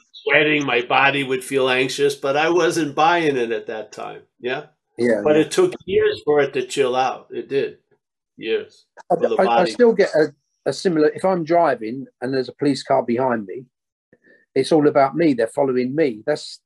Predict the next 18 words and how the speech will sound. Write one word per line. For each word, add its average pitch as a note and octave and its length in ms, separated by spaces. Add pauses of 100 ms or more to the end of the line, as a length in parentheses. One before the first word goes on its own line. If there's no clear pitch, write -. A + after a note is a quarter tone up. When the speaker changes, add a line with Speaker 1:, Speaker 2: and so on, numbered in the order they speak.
(240)
Speaker 2:
that's - 160
what C#3+ 180
I B2 80
hear. A#2 320 (500)
Um, - 460
Speaker 1:
I F3 120
have G#3 240
that F#3 180
all F3+ 220
the D3+ 120
time. E3+ 420 (280)
Sure. D#3+ 400
Speaker 2:
and D3 120
it, C#3+ 160
it's, F3 100
Speaker 1:
Definitely. D#3+ 320
Speaker 2:
it's A#2 100
never, F3 240